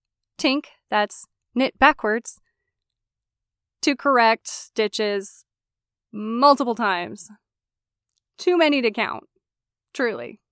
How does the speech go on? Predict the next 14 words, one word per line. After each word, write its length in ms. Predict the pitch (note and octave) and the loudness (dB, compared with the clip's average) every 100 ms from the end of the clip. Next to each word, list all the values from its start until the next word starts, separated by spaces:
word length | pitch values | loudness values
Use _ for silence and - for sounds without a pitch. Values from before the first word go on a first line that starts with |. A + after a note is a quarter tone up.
| _ _ _ _ _ _ | _ _ _ _ _ _
Too 140 | D#4+ | -2
many 220 | C#4+ A3+ F#3+ | -2 -2 -6
to 100 | F3+ | -8
count. 300 | - - - _ _ _ _ _ _ _ _ _ _ _ _ _ _ _ _ _ _ _ _ | -14 -18 -20 _ _ _ _ _ _ _ _ _ _ _ _ _ _ _ _ _ _ _ _
I'm 240 | C4+ E4 F#4 | 2 4 4
not 200 | E4+ - | 2 0
counting 680 | B3 B3 B3 D4+ D#4 D#4 B3 | -2 -2 -2 -2 -2 -4 -6
the, 280 | A#3+ B3 A#3+ | -6 -4 -2
uh, 600 | A#3 A3 G#3+ G#3 G3+ - G#3+ _ _ _ _ _ _ _ _ _ _ _ _ - | 0 0 0 0 -2 -6 -10 _ _ _ _ _ _ _ _ _ _ _ _ -8
miscalculation 880 | A#3+ - B3 B3 A3+ A3 A#3 C4 B3+ | -8 0 0 2 -2 -2 -2 -4 -4
of 160 | A3+ | -4
the 100 | G#3+ | -4
Rame 220 | G3+ A3+ A#3+ | -2 -2 -4
Brulee 640 | A3+ A3 G#3+ A3 A3+ | -2 0 0 0 -2